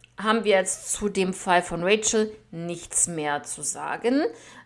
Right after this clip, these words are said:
Keine weiteren Hinweise sind eingegangen bei Crime Watch U K oder Ähnliches. Und, ähm, der nächste Mord, der dann sich ereignete, der, ähm, ereignete sich sogar vorher.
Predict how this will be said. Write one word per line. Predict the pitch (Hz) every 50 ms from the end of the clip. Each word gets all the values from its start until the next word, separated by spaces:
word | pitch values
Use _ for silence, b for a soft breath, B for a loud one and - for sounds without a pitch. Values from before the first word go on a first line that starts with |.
| B - - -
Keine | - 196 190 185 180 180 185 - - -
weiteren | 170 165 165 165 165 160 - 165 175
Hinweise | 185 233 254 269 269 247 226 226 226 233 220 214 208
sind | 214 220 214 -
eingegangen | - - 196 208 214 202 202 202 202 196 196 196 196 190 190 190 - _ - - -
bei | 185 185
Crime | 185 - - 190 196 185 185 185 175
Watch | 175 180 180 180 - - -
U | 180 175
K | - - 196 170 170 170 175 B B B B B B -
oder | - 185 180 175 - -
Ähnliches. | 151 165 160 160 156 156 - - 69 - - - B B B B B B B B _ _
Und, | - 202 202 208 208 208 214 208 208 208 196
ähm, | 196 196 196 190 196 196 190
der | 196 202
nächste | 208 220 233 269 285 - - 277
Mord, | 254 233 220 214 208 214 240 269 294 285 - - -
der | 233 214
dann | 214 208 208 202 208
sich | 202 202 208 214
ereignete, | - 76 - 104 147 196 233 233 247 262 269 262 - - 247 240 247 254 247 247 240 -
der, | 208 196 196 196 - -
ähm, | - - 190 175 170 170 180 - - -
ereignete | 185 - - 196 196 190 208 196 190 180
sich | 160 165 165 -
sogar | - 165 - 156 156 151
vorher. | - - - 196 196 202 220 233 254 254 269 269 277 302